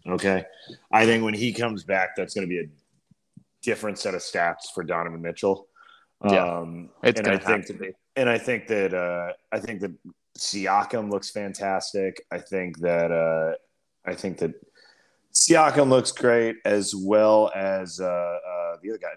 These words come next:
Speaker 1: Paul George, he kept. It just sucks that Paul George is out right now, um, and due to a non-covid illness as well. Um, Tyler Herro looks fantastic. I mean, I think this team is pretty pretty well built.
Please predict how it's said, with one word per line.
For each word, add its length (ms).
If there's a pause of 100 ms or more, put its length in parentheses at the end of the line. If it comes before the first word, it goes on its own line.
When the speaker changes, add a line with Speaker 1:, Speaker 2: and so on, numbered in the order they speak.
(100)
Speaker 1:
Paul 160
George, 240
he 80
kept. 300
It 80
just 220
sucks 200
that 140
Paul 160
George 280
is 120
out 320
right 260
now, 380
um, 540 (1300)
and 200
due 160
to 220
a 140
non-covid 1160 (120)
illness 640
as 100
well. 300 (640)
Um, 460
Tyler 280
Herro 320
looks 220
fantastic. 920 (600)
I 60
mean, 80
I 40
think 160
this 160
team 240
is 200 (300)
pretty 300 (380)
pretty 200
well 180
built. 460